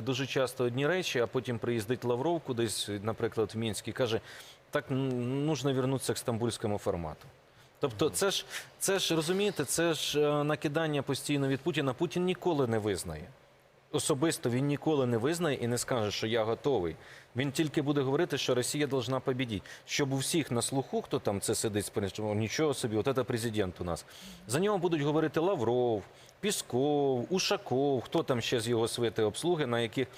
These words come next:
ну, тобто вони будуть ходити і, і висувати.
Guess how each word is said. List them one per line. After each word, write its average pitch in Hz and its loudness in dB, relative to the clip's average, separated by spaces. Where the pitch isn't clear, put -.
ну, 220 2
тобто 165 0
вони 196 2
будуть 135 0
ходити 170 0
і, 143 2
і 135 0
висувати. 147 0